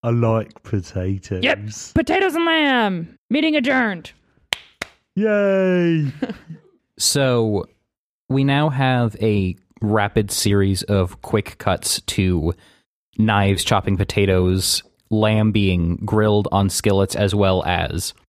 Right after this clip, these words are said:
Speaker 3: masts being hoisted and sails being unfurled. Anchor coming up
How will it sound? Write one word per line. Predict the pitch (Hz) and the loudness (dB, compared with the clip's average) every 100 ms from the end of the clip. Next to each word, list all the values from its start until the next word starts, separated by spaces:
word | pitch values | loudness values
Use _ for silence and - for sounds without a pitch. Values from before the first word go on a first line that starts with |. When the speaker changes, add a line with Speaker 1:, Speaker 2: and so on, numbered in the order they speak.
| - | -4
Speaker 3:
masts | 139 110 104 110 - - - | 0 0 0 -2 -4 -4 -4
being | 120 113 95 | -2 0 0
hoisted | 90 117 107 - 101 95 | 0 -2 -2 0 0 0
and | 90 98 87 85 | 0 0 0 0
sails | - 110 104 95 92 | 0 2 2 0 -2
being | - 98 87 90 | -2 0 0 0
unfurled. | 92 90 80 - 110 107 107 107 104 - | 0 -2 -2 -2 0 2 2 -2 -4 -2
Anchor | 113 117 110 104 - - _ | 0 2 2 0 -2 -14 _
coming | - 110 107 | 0 2 2
up | 104 95 - | 2 2 -2